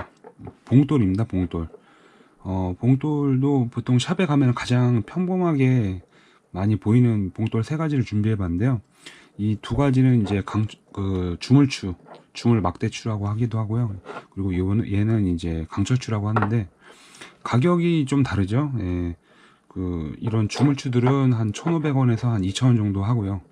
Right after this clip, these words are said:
그리고 이런 강철추들은 한 삼천오백 원에서 한 사천 원 정도, 한 두 배 가까이 차이가 나는 것 같아요. 그리고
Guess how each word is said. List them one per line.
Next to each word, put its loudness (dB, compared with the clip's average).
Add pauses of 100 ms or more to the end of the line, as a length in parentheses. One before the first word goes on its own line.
(240)
그리고 -2
이런 -2
강철추들은 -4
한 -4
삼천오백 0
원에서 -2
한 -4
사천 -8
원 -4
정도, -8 (500)
한 -4 (100)
두 -2
배 0
가까이 0
차이가 -4
나는 0
것 -2
같아요. -6
그리고 -6